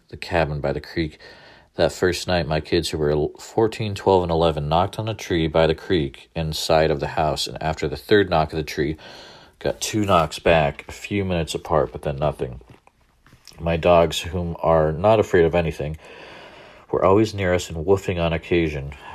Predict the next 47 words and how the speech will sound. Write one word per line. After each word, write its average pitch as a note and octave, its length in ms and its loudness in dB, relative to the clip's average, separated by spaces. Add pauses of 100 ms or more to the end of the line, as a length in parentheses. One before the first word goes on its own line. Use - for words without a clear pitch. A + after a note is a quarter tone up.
but - 140 -6
they D#2 160 0
would D#2 120 0
not D2+ 280 -2
go D#2+ 140 -6
into D#2 180 -6
the D2 80 -6
woods, C#2+ 480 0
which D#2+ 200 -6
is - 120 -10
fine F#2+ 280 2
with F2 140 -4
me F2 240 -4
because D#2 260 -6
I D#2 120 2
definitely G2+ 460 0
felt E2+ 380 2
goosebumps D#2+ 640 -6 (1080)
and F2 120 -4
did E2 160 -2
not D#2+ 400 0
want D#2+ 280 -2
to E2+ 120 -6
retrieve D2+ 440 -4
them. D2+ 180 -6 (720)
They F#2 100 2
are E2+ 120 8
a E2 40 4
large F#2 360 6
breed G2 220 0
dog, E2 360 4
a D#2 40 -2
Newfoundland F2+ 800 0
Shepherd F2+ 420 -2
mix E2 380 -4
and D2+ 80 -6
a D2+ 60 -4
Bull D#2+ 260 -2
Mastiff D2+ 540 -4
mix, C#2 360 -10
medium E2 380 -4
size D2+ 440 0
and D#2 100 -6
not F2 260 -2
easily D#2+ 400 -4
scared D2 380 -4
off. - 340 -8